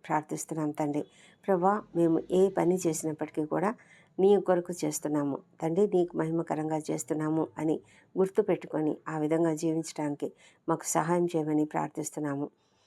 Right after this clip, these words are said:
ప్రభా, విద్యార్థుల కొరకు ప్రత్యేకంగా ప్రార్థిస్తున్నాం తండ్రి. ప్రభా, వారందరూ ఎంతో చక్కగా కష్టపడి చదువుకుంటున్నారు, ప్రిపేర్ అవుతున్నారు నాయన. మరి త్వరలో పరీక్షలు ఉంటున్నాయి తండ్రి.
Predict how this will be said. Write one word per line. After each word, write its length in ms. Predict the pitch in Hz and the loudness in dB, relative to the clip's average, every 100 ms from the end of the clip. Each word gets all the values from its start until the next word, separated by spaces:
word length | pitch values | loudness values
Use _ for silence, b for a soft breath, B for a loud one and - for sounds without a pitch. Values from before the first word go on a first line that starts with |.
| _ - | _ 0
ప్రభా, 240 | 196 185 185 | 2 4 4
విద్యార్థుల 540 | 170 160 170 170 165 | 2 0 -2 0 -2
కొరకు 400 | 156 156 156 147 - - | 0 -4 -2 -4 -6 -6
ప్రత్యేకంగా 560 | 165 160 170 170 175 170 | -6 -2 -2 0 -2 -2
ప్రార్థిస్తున్నాం 720 | 170 151 143 160 - 160 156 | 0 -2 -2 -8 -6 -4 -4
తండ్రి. 340 | 156 160 190 202 b b b - | -2 0 -2 -4 b b b 0
ప్రభా, 240 | 208 202 | 4 6
వారందరూ 440 | 196 180 165 170 170 | 6 4 4 4 4
ఎంతో 320 | 160 160 175 | 2 2 -2
చక్కగా 500 | 170 156 - 170 165 | -2 -4 -4 -4 -4
కష్టపడి 640 | 165 156 - 170 175 180 180 b b b | -6 -10 -12 -6 0 0 -2 b b b
చదువుకుంటున్నారు, 880 | 220 190 196 202 196 185 185 175 175 | 2 4 4 2 2 4 4 4 2
ప్రిపేర్ 400 | 175 170 175 170 | 2 -2 0 0
అవుతున్నారు 500 | 151 151 151 151 151 | 0 -2 -2 0 -2
నాయన. 320 | 156 151 180 b b b - | 0 0 -2 b b b 0
మరి 180 | 185 175 | 4 4
త్వరలో 420 | 175 170 180 208 | 4 4 4 4
పరీక్షలు 480 | 202 147 151 - 151 | 2 -2 -2 -2 0
ఉంటున్నాయి 440 | 156 151 156 160 156 | -2 -4 -4 -4 -2
తండ్రి. 360 | 151 156 180 | -4 -4 -6